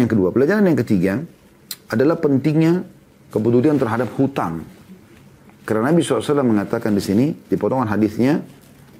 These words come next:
"Illa syai'un arsuluhu lidain." Kecuali sebagian aku tinggalkan untuk membayar utang. Nah, di sini diambil pelajaran bahwasanya sedekah boleh berjalan, tapi utang tidak boleh luput, ya.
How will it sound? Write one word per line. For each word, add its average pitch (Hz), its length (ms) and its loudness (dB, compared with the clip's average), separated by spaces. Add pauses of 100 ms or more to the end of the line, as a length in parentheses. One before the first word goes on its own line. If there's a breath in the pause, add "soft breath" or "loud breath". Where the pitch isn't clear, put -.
(320)
"Illa 143 400 4
syai'un 160 720 0
arsuluhu 156 720 2
lidain." 104 480 2 (880)
Kecuali 123 800 0
sebagian 127 560 0
aku 120 240 -2
tinggalkan 107 640 0
untuk 113 240 0
membayar 98 400 0
utang. 82 320 -4
Nah, 78 160 -4
di - 80 -6
sini 135 160 0
diambil 110 240 2
pelajaran 107 400 0
bahwasanya 107 480 0 (680 loud breath)
sedekah 131 400 2
boleh 151 160 4
berjalan, 123 400 2
tapi 123 240 0
utang 139 320 0
tidak 92 240 0
boleh 120 160 2
luput, 147 320 2 (240)
ya. 104 160 -4